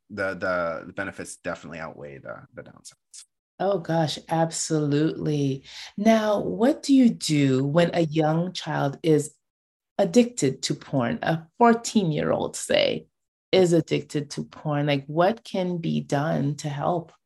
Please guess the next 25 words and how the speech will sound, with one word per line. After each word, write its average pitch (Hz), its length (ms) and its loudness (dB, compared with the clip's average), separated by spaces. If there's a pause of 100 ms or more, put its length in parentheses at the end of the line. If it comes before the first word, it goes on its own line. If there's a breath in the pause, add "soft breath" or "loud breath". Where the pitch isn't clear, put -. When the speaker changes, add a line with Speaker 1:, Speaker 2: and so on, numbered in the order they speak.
(440)
Speaker 2:
him 147 400 0
or 147 140 -2
her? 151 360 -6 (1200)
Speaker 1:
A 131 120 -16
good 131 200 -12
question. - 640 -16
So 113 300 -6 (320 loud breath)
therapy 151 580 -8 (200)
is 95 140 -10
the 87 80 -14
gold 78 280 -12
standard, - 440 -18 (300)
uh, 71 140 -16 (100)
therapy. 80 460 -16
So, 80 380 -12 (360 loud breath)
um, 78 460 -14 (380)
s-, - 220 -14
you, 104 260 -10
you 87 220 -12
have - 240 -12
to 127 80 -16
find 110 240 -6
somebody 92 320 -10
who 85 240 -12
is, - 580 -14